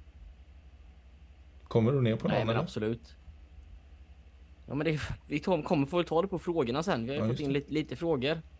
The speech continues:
Speaker 1: Ja,
Speaker 2: Inte
Speaker 1: just det.
Speaker 2: lika många som vi brukar ha när vi har, eh, gäster här, men jag har fått lite frågor i alla fall.
Speaker 1: Ja, just det. Ja.
Speaker 2: Så att vi håller lite på den.
Speaker 1: Ja, okej.
Speaker 2: Sen tycker jag att, faktiskt, att du glömmer Kukkola lite, som faktiskt ändå har varit, eh, jag kanske tycker att han har varit den bästa forwarden, eh,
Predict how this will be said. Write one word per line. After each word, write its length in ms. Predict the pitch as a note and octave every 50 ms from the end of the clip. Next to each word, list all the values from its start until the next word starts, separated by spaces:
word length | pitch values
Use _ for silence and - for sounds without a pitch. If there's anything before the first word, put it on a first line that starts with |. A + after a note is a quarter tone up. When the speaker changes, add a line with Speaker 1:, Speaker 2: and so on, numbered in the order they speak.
| - - -
Speaker 1:
Ja, 60 | -
Speaker 2:
Inte 20 | A2+
Speaker 1:
just 120 | B2 C3
det. 80 | C3 D3
Speaker 2:
lika 180 | G#3 A3+ A3+
många 260 | G#3 G3 F3+ D#3+ C3+ B2+
som 120 | - C3
vi 60 | C3+
brukar 200 | C3+ B2+ B2 C3+
ha 100 | B2+ A#2+ A2+
när 100 | A#2 A2+
vi 120 | A#2 A#2
har, 420 | A2+ A#2 A#2+ G#2+ A2+ F2 A2 A2
eh, 180 | G#2+ A2 G#2 A2
gäster 340 | A#2+ A#2+ A#2 - - - C3+
här, 140 | D#3+ D3+ B2
men 80 | A#2
jag 100 | B2 B2+
har 40 | B2
fått 180 | - D3+ - E3
lite 220 | E3 D3+ - -
frågor 220 | B2 G3 G#3 F3 C#3 A#2
i 40 |
alla 140 | A2+ A2+ A2+
fall. 180 | A2+ F2 C2 - -
Speaker 1:
Ja, 180 | - G2+ G2+ G#2+
just 140 | A2 A2 -
det. 100 | - - - - -
Ja. 60 | A#2
Speaker 2:
Så 80 | A2+
att 220 | A#2+ A#2 - - -
vi 240 | A#2 B2+ C3 C3 C3
håller 280 | D3 D#3 C3+ A#2 B2+
lite 200 | D3 E3+ E3 D#3
på 60 | B2+
den. 180 | C3 A#2 A2+ A2 - - - - - -
Speaker 1:
Ja, 200 | - A#2 B2+ B2+
okej. 200 | - - - B2+
Speaker 2:
Sen 160 | - C#3 C#3 C#3+
tycker 220 | G3 G3 F3+ G3
jag 100 | F3+ D#3+
att, 140 | D3 C3+ -
faktiskt, 460 | - D#3 C3+ - - - - - -
att 100 | C3+ A#2
du 80 | A#2+ B2+
glömmer 400 | B2 B2+ B2 F#2+ F2+ G#2+ B2+ D3+
Kukkola 400 | - - C3 - - - B2 C#3+
lite, 220 | E3 D#3 - A#2+
som 140 | A2+ A#2+ G#2+
faktiskt 380 | - - G#2+ G2 - - - -
ändå 240 | A2 G#2 G2 F#2 F#2
har 80 | F#2
varit, 400 | F#2+ F#2+ F2+ - - - - -
eh, 380 | G2 F#2 F#2+ F#2+ F#2+ F#2+ F#2+ F#2+ - - - - - - - - - - - - - - -
jag 260 | - F#2+ F#2+ G#2 A#2 -
kanske 200 | D3 C#3 - D3+
tycker 180 | - B2 B2+
att 60 | A#2+
han 120 | - B2 A2+
har 80 | A2+
varit 120 | A2 G#2 -
den 80 | A#2
bästa 200 | A2 A2 - -
forwarden, 440 | A2 - A2 G2+ G#2 A2 B2+ C#3 C3 - - - G#2
eh, 380 | A2+ G#2 G#2 G#2 G2 F#2+ F#2